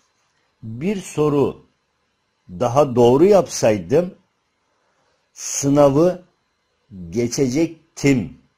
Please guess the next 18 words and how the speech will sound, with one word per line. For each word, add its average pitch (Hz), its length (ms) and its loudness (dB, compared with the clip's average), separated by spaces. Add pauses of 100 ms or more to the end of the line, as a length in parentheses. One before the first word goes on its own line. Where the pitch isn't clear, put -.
(160)
diyoruz. 82 520 -12 (2000)
Ne 151 100 -4
var 127 260 2
burada? 123 440 -2
Bir 151 140 -2
olay, 120 440 0
geçmişte 120 600 -6
yaşanmış 123 680 -2
bir 117 160 -4
olayda 113 720 -2 (540)
farklı 135 920 2
bir 143 120 0
şekilde 127 480 -6
yaşansaydı 117 1080 -2 (380)
ortaya 135 720 2 (220)
farklı 170 540 0
bir 165 140 0
sonucun 117 680 -6